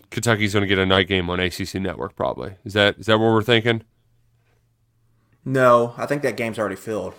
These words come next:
Speaker 2: I think they're looking at twelve and three thirty A B C. I think.
Speaker 1: Well, no. Well, the, the, they're, they can do three thirty or seven thirty on the network for that other game. Um, so there, there's whispers, too, that they would do an A C C S E C Network seven thirty simulcast, too.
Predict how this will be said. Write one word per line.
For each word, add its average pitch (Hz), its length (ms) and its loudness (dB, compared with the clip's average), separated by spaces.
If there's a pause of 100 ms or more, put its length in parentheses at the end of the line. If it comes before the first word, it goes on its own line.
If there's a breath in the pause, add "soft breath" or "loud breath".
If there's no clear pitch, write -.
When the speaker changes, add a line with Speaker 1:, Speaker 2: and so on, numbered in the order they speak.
(140)
Speaker 2:
I 123 80 -6
think 151 180 -2
they're 139 140 4
looking 131 240 0
at 110 140 -2
twelve 120 560 2
and 110 120 -10
three 113 140 -8
thirty 104 340 -6
A 92 80 -8
B 92 80 -14
C. 65 340 -16 (1000)
I 143 220 4
think. 95 300 -2
Speaker 1:
Well, 151 120 12
no. 139 300 10
Well, 135 180 8
the, 131 340 8
the, 120 400 8
they're, 127 300 4 (140)
they 127 240 2
can 165 120 4
do 151 140 6
three 143 200 4
thirty 123 280 6
or 107 120 6
seven 98 300 0
thirty 92 220 2
on 92 120 0
the 92 60 -2
network 90 380 -4
for - 100 -10
that 92 180 -4
other 69 200 -6
game. 58 260 -18 (480)
Um, 67 380 -8 (680)
so 120 280 6 (200 soft breath)
there, 160 160 12
there's 170 240 10
whispers, 180 460 8
too, 190 220 8
that 160 160 6
they 151 100 6
would 139 160 6
do 139 200 8
an 131 80 8
A 131 160 6
C 139 160 -2
C 135 220 4
S 120 220 4
E 131 60 0
C 127 160 -2
Network 117 380 4
seven 113 280 0
thirty 110 220 0
simulcast, 98 680 -2
too. - 260 -6